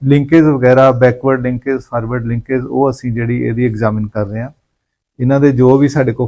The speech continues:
ਫੋਨ ਵਗੈਰਾ, ਉਹ ਅਸੀਂ ਜਿਹੜੇ ਇਹਨਾਂ ਦੇ ਆਪਣੇ, ਅਹ, ਸਾਡੇ ਕੋਲ ਇਹਨਾਂ ਦੇ ਰਿਕਵਰੀ ਕਰ ਲਈ ਇਹਨਾਂ ਦੀ। ਸੋ ਇਸ ਮਾਮਲੇ ਦੇ ਵਿੱਚ ਅਸੀਂ ਇਹ ਕਹਿਣਾ ਚਾਹੁੰਦੇ ਵੀ ਜਿਹੜਾ ਇਹਨਾਂ ਦੇ ਵਿੱਚ ਜਿਹੜਾ ਬਲਵਿੰਦਰ ਸੋਨੂ ਹੈ, ਇਹੀ ਜਿਹੜਾ ਮੇਨ ਬੰਦਾ ਵਾ, ਜਿਹੜਾ ਕਿ across the border ਜਿਹੜਾ ਇਹ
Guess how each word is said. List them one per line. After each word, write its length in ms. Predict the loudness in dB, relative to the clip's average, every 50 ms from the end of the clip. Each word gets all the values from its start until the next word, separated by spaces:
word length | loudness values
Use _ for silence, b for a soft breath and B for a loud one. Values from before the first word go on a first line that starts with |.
| -6
ਫੋਨ 220 | -4 -4 -2 -2 -2
ਵਗੈਰਾ, 300 | -2 -2 -2 -2 -2 -2
ਉਹ 140 | -2 -2 -4
ਅਸੀਂ 240 | -6 -8 -10 -10
ਜਿਹੜੇ 220 | -8 -8 -6 -8 -8
ਇਹਨਾਂ 160 | -6 -6 -6
ਦੇ 120 | -4 -4
ਆਪਣੇ, 340 | -6 -6 -6 -8 -8 -6 -8
ਅਹ, 960 | -8 -12 -16 -18 -18 -20 -20 _ _ _ -8 -6 -6 -4 -4 -6 -8 -8 -12 -14 -18 _ _ _ _
ਸਾਡੇ 200 | -8 -6 -6 -6
ਕੋਲ 280 | -8 -6 -6 -4 -4 -2
ਇਹਨਾਂ 160 | -2 -2 0
ਦੇ 100 | 0 -2
ਰਿਕਵਰੀ 360 | -2 -2 -4 -2 -2 -2 -2
ਕਰ 200 | -2 -4 -4 -4
ਲਈ 120 | -2 -4 -4
ਇਹਨਾਂ 160 | -4 -4 -4
ਦੀ। 240 | -4 -4 -6 -6 -10 _ _ _ _ _ _ _ _ _ _ _ _ _ _ _ _ _
ਸੋ 240 | _ 2 2 2 4
ਇਸ 220 | 2 0 0 0 2
ਮਾਮਲੇ 340 | 4 4 4 4 4 4
ਦੇ 100 | 4 4
ਵਿੱਚ 260 | 4 4 2 2 0 -4
ਅਸੀਂ 220 | -2 0 0 0
ਇਹ 40 | 0
ਕਹਿਣਾ 200 | 0 -4 -6 -4
ਚਾਹੁੰਦੇ 260 | -4 -4 -2 0 0
ਵੀ 120 | -2 0
ਜਿਹੜਾ 280 | 0 2 2 4 4 4
ਇਹਨਾਂ 280 | 4 2 -4 -6 -4 -2
ਦੇ 140 | 0 0
ਵਿੱਚ 300 | 0 0 -2 -4 -6 -10 -6
ਜਿਹੜਾ 220 | -2 2 2 2
ਬਲਵਿੰਦਰ 500 | 2 2 -2 -2 0 0 0 0 0 0
ਸੋਨੂ 420 | -2 -2 -4 -2 0 0 0 0 -2
ਹੈ, 120 | -2 -4 _ _ _ _ _ -6 -6 -6 B B B B B B _ _ _ 2
ਇਹੀ 220 | 4 4 4 4
ਜਿਹੜਾ 260 | 4 4 6 6 6 4
ਮੇਨ 260 | 4 2 0 0 0
ਬੰਦਾ 320 | 0 0 0 2 0 2
ਵਾ, 120 | 2 0 0
ਜਿਹੜਾ 320 | 0 -2 0 0 0 0
ਕਿ 380 | 0 -4 -4 -2 -2 -2 -2 -4 -8
across 340 | -10 -4 0 2 2 2 2 -2 -4 -4
the 100 | 0 2
border 300 | 2 2 2 0 0 0
ਜਿਹੜਾ 380 | -2 -4 -2 -2 -2 -2 -4 -6 -10
ਇਹ 300 | -10 -8 -8 -8 -8